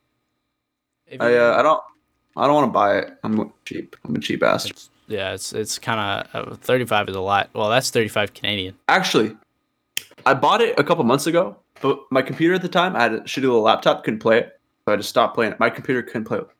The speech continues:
Speaker 2: couldn't run Minecraft. Yeah, but my, my question is,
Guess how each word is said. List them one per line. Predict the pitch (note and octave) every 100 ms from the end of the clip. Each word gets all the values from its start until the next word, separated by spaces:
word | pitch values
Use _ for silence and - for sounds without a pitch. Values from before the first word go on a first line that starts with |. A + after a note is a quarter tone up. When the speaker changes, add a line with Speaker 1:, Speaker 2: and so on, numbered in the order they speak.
| -
Speaker 2:
couldn't | D3+ A#2+
run | A#2 G#2+
Minecraft. | G#2 G2 F2+ -
Yeah, | G#2 F2+ - _ _ _ _ _ -
but | F3+ A2 - -
my, | A2+ A#2+ -
my | D3 C#3+
question | F#3+ - G#2+
is, | G2+ -